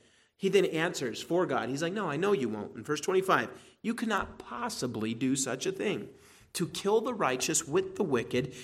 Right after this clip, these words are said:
treating the righteous and the wicked alike. You couldn't possibly do that.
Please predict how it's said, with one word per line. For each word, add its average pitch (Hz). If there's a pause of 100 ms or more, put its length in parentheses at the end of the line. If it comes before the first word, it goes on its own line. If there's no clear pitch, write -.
(140)
treating 214
the 202
righteous 165
and 127
the 113
wicked 127
alike. 247 (480)
You 381
couldn't 190
possibly -
do 117
that. 226